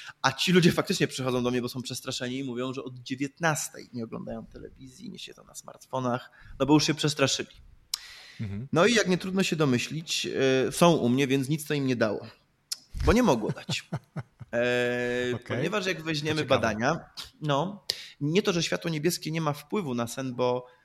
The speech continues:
Speaker 1: bo ma i faktycznie imituje to dzienne, ale, e, te po prostu urządzenia, jak smartfon czy tablet, e, nie aż taką dużą moc generują. Czyli jak weźmiemy, e, te badania, a kilka już takich badań było,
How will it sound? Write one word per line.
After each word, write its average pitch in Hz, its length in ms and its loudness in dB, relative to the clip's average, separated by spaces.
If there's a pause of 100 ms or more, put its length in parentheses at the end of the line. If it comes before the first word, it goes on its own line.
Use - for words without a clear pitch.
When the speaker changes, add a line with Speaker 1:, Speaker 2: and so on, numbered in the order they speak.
(180)
Speaker 1:
bo - 120 -2
ma 202 180 4
i 185 80 2
faktycznie - 420 -4
imituje 127 380 -2
to 120 120 -6
dzienne, 147 460 -4
ale, 151 640 0 (520)
e, 143 40 -2
te - 180 -12
po - 120 -12
prostu 147 320 -10
urządzenia, 135 880 -4 (360)
jak 131 180 -8
smartfon 143 500 -6
czy - 140 -14
tablet, 139 440 -6 (320)
e, 131 40 -8 (240)
nie 151 400 -4
aż 143 160 -2
taką 147 300 -6
dużą 135 320 -4
moc 131 600 -4 (320)
generują. 110 540 -4 (220)
Czyli 135 200 -6
jak 131 200 -2
weźmiemy, 139 720 -2 (100)
e, 127 440 -2
te 139 200 -10
badania, 123 420 -2
a - 40 -4
kilka - 300 -8
już - 80 -10
takich 247 280 -14
badań 131 300 -6
było, - 420 -2